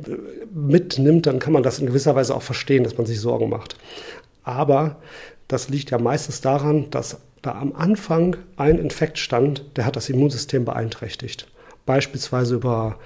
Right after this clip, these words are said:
Schleimhautschäden oder sonst irgendwas. Und dadurch hat's das nächste Virus wieder leichter.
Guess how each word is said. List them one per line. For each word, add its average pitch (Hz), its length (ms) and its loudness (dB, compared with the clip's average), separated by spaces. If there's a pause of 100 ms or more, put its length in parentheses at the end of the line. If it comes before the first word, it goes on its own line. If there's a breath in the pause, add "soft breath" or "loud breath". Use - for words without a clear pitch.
(160 loud breath)
Schleimhautschäden 131 1160 2
oder 123 180 0
sonst 120 320 -2
irgendwas. 110 580 -8 (920 loud breath)
Und 120 580 2 (220)
dadurch 139 340 2
hat's - 380 -6
das - 200 -4
nächste 147 380 2
Virus 147 480 2 (340)
wieder 113 220 -2
leichter. 131 400 0